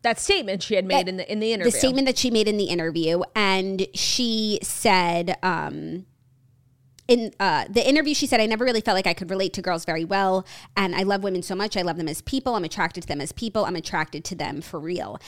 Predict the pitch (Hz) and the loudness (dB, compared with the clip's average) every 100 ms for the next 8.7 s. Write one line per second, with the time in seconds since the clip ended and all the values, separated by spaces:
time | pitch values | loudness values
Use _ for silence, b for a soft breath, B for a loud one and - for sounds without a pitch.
0 | B B 226 226 208 190 180 - 294 311 | B B 2 2 2 0 -2 0 2 4
1 | 269 190 - 196 190 180 190 - 190 208 | 2 0 0 -2 0 2 0 -2 -4 -2
2 | 180 180 - 339 359 220 196 190 190 180 | -2 -4 -2 0 0 -4 -10 -4 -4 -2
3 | 165 160 - 180 170 - 285 - 170 170 | -4 -4 -4 -2 -2 0 0 0 -2 -2
4 | 175 - 190 175 165 170 247 220 165 165 | -4 -4 -6 -4 -4 -2 0 0 0 0
5 | 247 226 170 - b b 190 202 208 185 | 0 0 -4 -8 b b -4 -2 -2 -2
6 | - 180 180 180 180 165 - 240 214 143 | 0 0 0 -2 -4 -6 -2 -2 0 -2
7 | 208 - 180 175 143 160 151 - 170 156 | -4 -4 -4 -6 -6 -6 -6 -6 -8 -6
8 | 165 135 170 208 139 82 - | -6 -6 -4 -2 -2 -4 -10